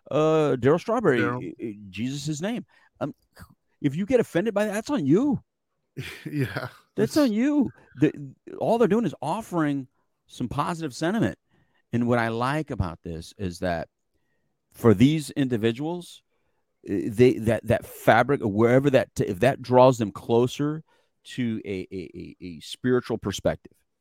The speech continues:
Speaker 1: for the rest of their lives, great, because they're in a business of superficial perspective. They're in a business
Speaker 2: Yeah.
Speaker 1: of monetary perspective. So in their lives, they've,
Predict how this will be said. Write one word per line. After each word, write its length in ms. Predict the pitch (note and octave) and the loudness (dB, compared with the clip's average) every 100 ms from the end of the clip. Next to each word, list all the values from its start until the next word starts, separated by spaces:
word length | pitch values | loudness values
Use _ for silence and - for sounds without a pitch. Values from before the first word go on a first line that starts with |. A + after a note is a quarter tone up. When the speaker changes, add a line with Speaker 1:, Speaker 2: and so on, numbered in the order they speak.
| _ _ _ _ _ _ _ _ _ | _ _ _ _ _ _ _ _ _
Speaker 1:
for 360 | - A#2 A2 G2 F#2 - | 6 8 8 4 -4 -2
the 120 | G#2 | 2
rest 260 | A#2 B2+ C3+ | 4 2 0
of 60 | |
their 140 | B2+ A#2+ | 2 2
lives, 280 | G2+ D#2+ - | 2 -4 4
great, 340 | D3 E3 - | 6 6 4
because 240 | G#2 A#2+ | -4 0
they're 160 | A2 D3 | 4 4
in 80 | F3 | 4
a 80 | A#2 | 0
business 680 | F2+ C#3 D3+ A#2+ F#2 F#2+ _ _ _ _ _ _ | 4 4 4 -4 -8 -12 _ _ _ _ _ _
of 360 | A2 A2+ G#2+ G2+ _ _ _ _ | 2 4 2 -2 _ _ _ _
superficial 640 | - F#3+ D3+ - F3 C3+ | -8 -6 -6 -4 -4 -4
perspective. 500 | F#2+ F2+ - - - _ _ _ _ A2+ | -10 -12 -10 -12 -14 _ _ _ _ 4
They're 120 | C#3 | 4
in 60 | |
a 40 | D3+ | 4
business 480 | F#2 D#3+ D#3 B2+ A#2 | 4 4 4 -4 -6
Speaker 2:
Yeah. 60 | |
Speaker 1:
of 60 | G2+ | 0
monetary 540 | B2 D#3+ E3+ C3+ G2 | 2 2 -2 -4 -6
perspective. 580 | E2+ F2 - D#2 - - _ _ _ _ | -6 -10 -8 -10 -12 -20 _ _ _ _
So 480 | - D3+ C3+ G#2 - _ _ _ _ _ - | 4 6 6 4 -8 _ _ _ _ _ -4
in 160 | C#3 A#2+ | 0 2
their 180 | D#3+ | 2
lives, 320 | B2 E3 D3 G2 | 0 -6 -8 -4
they've, 220 | D#3 | -6